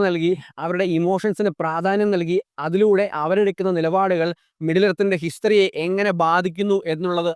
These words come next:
വളരെ ഭംഗിയായി എഴുത്തിലും മേക്കിങ്ങിലും സീസൺ ടു-വിൽ കാണാൻ കഴിയുന്നുണ്ട്. പ്രത്യേകിച്ച് ലാസ്റ്റ് എപ്പിസോഡിന്റെ ഓപ്പണിംഗ് സീക്വൻസ് മുതൽ എൻഡ് വരെ രോമാഞ്ച മൊമെന്റാണ് നമുക്ക് തരുന്നത്. Lord of the Rings, The Rings of Power Season one and two ഇപ്പോൾ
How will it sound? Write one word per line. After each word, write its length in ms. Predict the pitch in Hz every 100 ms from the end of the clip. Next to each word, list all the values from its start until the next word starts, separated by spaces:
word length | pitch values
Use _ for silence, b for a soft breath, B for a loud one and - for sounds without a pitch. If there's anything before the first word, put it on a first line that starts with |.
| -
വളരെ 280 | 135 156 180
ഭംഗിയായി 680 | 160 156 160 196 214 170 139 _ _
എഴുത്തിലും 600 | 135 160 160 185 190 165
മേക്കിങ്ങിലും 560 | 147 170 - 185 180 175
സീസൺ 380 | - 160 160 170
ടു-വിൽ 240 | 160 160 151
കാണാൻ 300 | 143 139 151 151
കഴിയുന്നുണ്ട്. 440 | 135 139 135 117 120 _ _
പ്രത്യേകിച്ച് 440 | 156 - 190 190 196
ലാസ്റ്റ് 500 | 170 165 185 - 196
എപ്പിസോഡിന്റെ 540 | 160 175 190 175 190
ഓപ്പണിംഗ് 520 | 170 170 170 202 214
സീക്വൻസ് 380 | 190 190 196 170
മുതൽ 200 | 180 190 -
എൻഡ് 320 | 160 170 185
വരെ 300 | 196 165 135 117 _ _ 139
രോമാഞ്ച 560 | 160 185 208 220 220
മൊമെന്റാണ് 560 | 208 170 175 175 170 160 143
നമുക്ക് 340 | 135 151 151
തരുന്നത്. 340 | 139 131 127 117 _ _ _ _ _
Lord 220 | 123 151
of 100 | 175
the 120 | 165 156
Rings, 220 | 170 156 - - _
The 120 | 131 151
Rings 200 | 151 -
of 80 | 160
Power 280 | - 160 160
Season 360 | - 156 180 156
one 160 | 170 175
and 200 | 160 160
two 160 | 160 151
ഇപ്പോൾ 280 | - 160